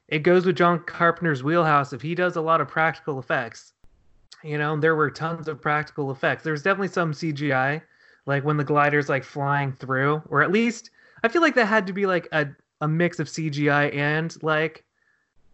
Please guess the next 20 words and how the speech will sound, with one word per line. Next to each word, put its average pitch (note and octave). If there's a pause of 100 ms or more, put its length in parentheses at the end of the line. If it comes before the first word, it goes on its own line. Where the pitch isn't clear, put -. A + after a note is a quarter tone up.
(100)
practical F3
effects, F#3+
because E3+
it E3
didn't C#4+
look G3
horrible C3+
either. B2+
I C3
n-, D#3
was E3
noticing, G3
I'm D#3+
like, C#3
"This F#3+
is D3+
eighties F3
C F3
G D3+
I, C3+